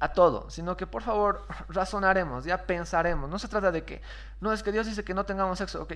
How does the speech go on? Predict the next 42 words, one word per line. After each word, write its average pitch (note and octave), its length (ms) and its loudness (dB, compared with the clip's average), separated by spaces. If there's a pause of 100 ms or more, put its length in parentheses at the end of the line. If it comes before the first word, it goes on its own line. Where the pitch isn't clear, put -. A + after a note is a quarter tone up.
¿dónde G3 300 -2
dice F3+ 320 -6
eso E3 180 -6
en C#3 60 -4
la C3 80 -2
Biblia? C3 340 -4
O A#2+ 60 -8
sea, B2 240 -4 (280)
¿en D#3 100 -10
qué F#3+ 100 -2
parte? E3+ 440 4
O B2 60 -6
sea, C3 160 -2
o, C#3+ 280 -2 (340)
o D#3+ 140 -2
¿por F3 360 2
qué A3 300 2
es E3 120 -6
que, C#3 300 -2
no D3 160 -6
sé, D#3+ 320 -4
es, D#3+ 100 -10
es - 180 -8
cultural G3 540 8
eso G#3+ 220 -2
del F#3+ 120 -2
matrimonio G3 800 0
y D3+ 60 -6
demás, C#3 320 -2
¿no? C3+ 80 -2
O D#3+ 120 0
sea, F#3 180 -2 (460)
¿qué C4 120 4
pensamos A3 680 0
al G3 180 -4
respecto? D4+ 520 -4 (420)
Y E3 120 -2
eso, C4 280 -2
eso G#3 200 -2
es G#3 140 -6
muy G#3+ 240 -2
importante F#3 760 -2